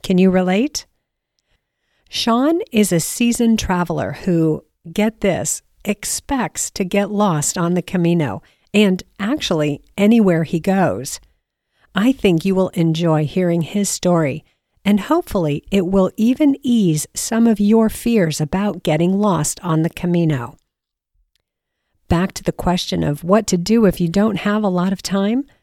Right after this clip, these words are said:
That reminds me to mention the save the date I shared with you in the last episode.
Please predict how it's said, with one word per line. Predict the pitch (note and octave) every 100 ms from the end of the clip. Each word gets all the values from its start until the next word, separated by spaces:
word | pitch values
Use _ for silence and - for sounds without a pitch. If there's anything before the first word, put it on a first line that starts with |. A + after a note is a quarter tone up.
| _ _ _ _ F#3
That | G#3 C4+
reminds | D#4+ D4 G#3 A3+ A#3+
me | F#3 D#3+
to | F3+
mention | F#3 A3+ A3+ E3+ D3+
the | D3+
save | D#3+ - G#3+ A3+ B3+
the | C4+
date | A3 - F#3+ B2 -
I | E3+
shared | E3+ - F#3+ G3 F#3+
with | E3+ -
you | E3+ G3
in | F3+ F3
the | G3
last | A3 A3 G#3+ -
episode. | D#3+ D3+ - C#3 A#2 A#2